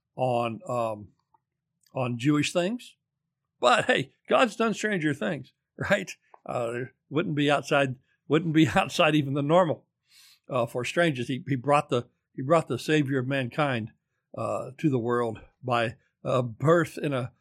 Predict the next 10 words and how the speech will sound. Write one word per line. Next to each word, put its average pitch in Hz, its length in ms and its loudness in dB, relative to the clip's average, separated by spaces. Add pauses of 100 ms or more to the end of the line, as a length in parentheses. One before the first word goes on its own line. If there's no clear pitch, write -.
(220)
uh, 110 300 -6 (420)
you 131 120 -4
know, 123 80 -4
in 127 140 -6
a, 113 140 -6
in 127 120 -6
a 113 180 -6
stable, 139 540 0 (260)
uh, 110 320 -4
to 135 320 0